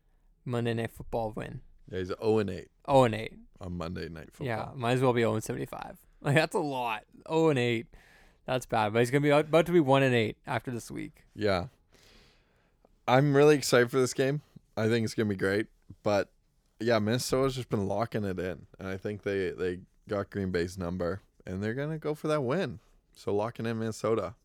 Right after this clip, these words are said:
Speaker 2: Okay, let's quickly go through the league. Quickly. Oh, you got a, a total score for that game?
Speaker 1: Uh, forty-seven.
Speaker 2: Yeah, I'm going forty-eight. It's gonna be high.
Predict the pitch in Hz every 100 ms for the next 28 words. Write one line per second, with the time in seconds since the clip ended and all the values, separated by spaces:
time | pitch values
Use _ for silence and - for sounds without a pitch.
0 | _ _ _ _ _ _ - 117 135 110
1 | 131 - 143 151 165 139 135 127 135 120
2 | 117 107 117 147 147 - _ _ _ _
3 | _ _ _ _ - 113 139 - 180 95
4 | 92 117 117 _ - 110 110 110 117 123
5 | 117 104 76 92 - - 98 92 90 -
6 | - - 110 101 - - 101 104 110 113
7 | - 120 131 - 127 135 131 127 208 147
8 | 120 - - _ _ - - _ _ _
9 | _ - 98 92 110 135 - 101 92 76
10 | 53 _ _ _ - 101 - 110 95 131
11 | 73 -